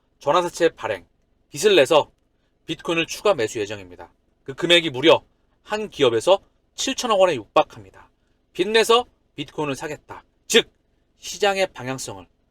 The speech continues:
상승으로 예측하고 있는 겁니다. 그들이 하는 미디어에, 말에 집중하지 말고 액션에 집중하라. 시장은, 지금 시장을 끌어올렸던 건 기관과 세력이죠.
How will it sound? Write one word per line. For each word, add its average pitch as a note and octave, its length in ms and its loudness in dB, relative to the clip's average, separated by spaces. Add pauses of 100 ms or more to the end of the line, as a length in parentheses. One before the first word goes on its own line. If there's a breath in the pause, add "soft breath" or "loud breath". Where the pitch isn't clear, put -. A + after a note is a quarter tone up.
(280)
상승으로 F#3+ 600 -6
예측하고 C#3+ 360 -8
있는 G2+ 140 -16
겁니다. - 400 -20 (640)
그들이 F3+ 240 4
하는 A3 340 0 (280)
미디어에, C3+ 500 2 (480)
말에 D#3+ 320 6
집중하지 C#3 520 -6
말고 A#2 380 -8 (140)
액션에 D#3+ 520 -8
집중하라. - 520 -20 (560)
시장은, G3 440 2 (420)
지금 D#3+ 200 -8
시장을 G#3 300 0
끌어올렸던 F#3 540 4
건 F#3+ 160 6 (260)
기관과 C#3 380 -2
세력이죠. C3+ 520 -8